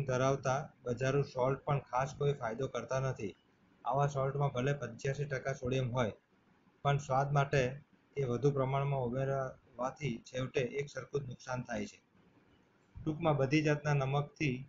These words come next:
એક સરખું જ નુકસાન થાય છે. સાદા નમકને બદલે મોંઘા, રંગબેરંગી કે પ્રચારિત બજારું નમક ખાવાને બદલે સાદું નમક ઓછા પ્રમાણમાં ખાવાથી શરીર સ્વસ્થ રહેશે. યાદ રાખો, કોઈ પણ પ્રકારનું નમક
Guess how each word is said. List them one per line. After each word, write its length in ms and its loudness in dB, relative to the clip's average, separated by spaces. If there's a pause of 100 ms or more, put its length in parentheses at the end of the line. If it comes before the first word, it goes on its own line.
(200)
એક 160 0
સરખું 340 0
જ 40 -4
નુકસાન 340 -4
થાય 240 4
છે. 160 -6 (200)
સાદા 340 4
નમકને 400 2
બદલે 260 0
મોંઘા, 520 0
રંગબેરંગી 720 -4
કે 80 -20
પ્રચારિત 500 -8 (100)
બજારું 420 -6
નમક 240 -8
ખાવાને 380 -6
બદલે 300 -6 (640)
સાદું 360 6
નમક 280 2 (200)
ઓછા 240 0
પ્રમાણમાં 520 2
ખાવાથી 380 0
શરીર 340 0
સ્વસ્થ 360 -6
રહેશે. 380 -4 (1200)
યાદ 280 6
રાખો, 340 0 (920)
કોઈ 160 10
પણ 180 4
પ્રકારનું 480 4
નમક 280 2